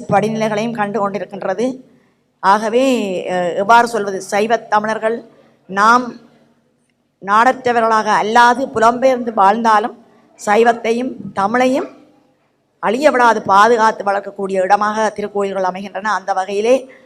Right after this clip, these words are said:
இந்த ஆலயம் அதற்கு முன்னுரிமை கொடுத்து இங்கு வளர்ச்சிப் பணிகளை காணக்கூடியதாக இருக்கின்றது. இங்கு இந்த இளம் சமுதாயத்தை நான் கண்டு கொண்டேன்.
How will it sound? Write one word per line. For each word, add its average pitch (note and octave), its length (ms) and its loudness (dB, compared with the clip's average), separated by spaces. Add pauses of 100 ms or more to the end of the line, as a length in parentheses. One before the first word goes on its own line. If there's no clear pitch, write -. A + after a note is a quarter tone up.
(260)
இந்த G3 180 -2
ஆலயம் A3 420 4
அதற்கு G#3 220 -8
முன்னுரிமை G#3 380 -6
கொடுத்து G#3+ 340 -6 (380)
இங்கு G3 280 -8 (100)
வளர்ச்சிப் G3+ 360 -2
பணிகளை G#3 260 -4
காணக்கூடியதாக G3 680 -4
இருக்கின்றது. F#3 460 -10 (540)
இங்கு B3 200 -4
இந்த G#3+ 160 0
இளம் A3 360 4
சமுதாயத்தை A3+ 1000 0
நான் G#3 220 -4
கண்டு A3+ 280 0
கொண்டேன். A3 360 -2